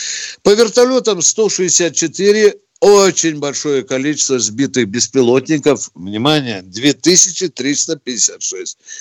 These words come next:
Представляете, сколько мы намолотили. Триста восемьдесят три зенитных ракетных комплексов, восемьсот семьдесят шесть реактивных систем залпового огня и почти семь тысяч автомобилей.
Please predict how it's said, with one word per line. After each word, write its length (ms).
Представляете, 720
сколько 420
мы 340
намолотили. 840
Триста 580
восемьдесят 640
три 260
зенитных 560
ракетных 540
комплексов, 800
восемьсот 720
семьдесят 520
шесть 340
реактивных 840
систем 460
залпового 500
огня 560
и 120
почти 420
семь 400
тысяч 500
автомобилей. 800